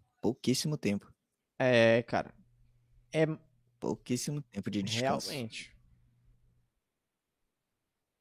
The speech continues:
Speaker 2: O que que tu acha?
Speaker 1: Ó, eu vou ler um comentário aqui que eu achei interessante.
Speaker 2: Lê.
Speaker 1: A, a
Speaker 2: Vontade.
Speaker 1: Edivânia Costa comentou: "Sou Paysandu e Remo,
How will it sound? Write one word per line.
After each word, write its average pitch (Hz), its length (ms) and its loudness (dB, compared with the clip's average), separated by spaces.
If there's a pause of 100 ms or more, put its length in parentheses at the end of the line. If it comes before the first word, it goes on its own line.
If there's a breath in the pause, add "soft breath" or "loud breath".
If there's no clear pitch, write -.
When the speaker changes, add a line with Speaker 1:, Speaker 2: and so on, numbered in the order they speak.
(140)
Speaker 2:
O - 20 -20
que 165 120 -2
que 185 100 -8
tu 180 160 4
acha? 135 380 6
Speaker 1:
Ó, 156 200 12
eu 165 120 12
vou 185 180 12
ler 240 140 12
um 190 80 12
comentário 147 460 10
aqui - 120 0
que - 80 8
eu 135 40 12
achei 131 180 8
interessante. 127 720 6 (140)
Speaker 2:
Lê. 135 340 0 (200)
Speaker 1:
A, - 120 4
a 104 600 8
Speaker 2:
Vontade. 92 140 4
Speaker 1:
Edivânia 120 840 10
Costa 139 460 10
comentou: 117 480 6
"Sou - 260 10
Paysandu 175 520 10
e 202 60 10
Remo, 135 420 8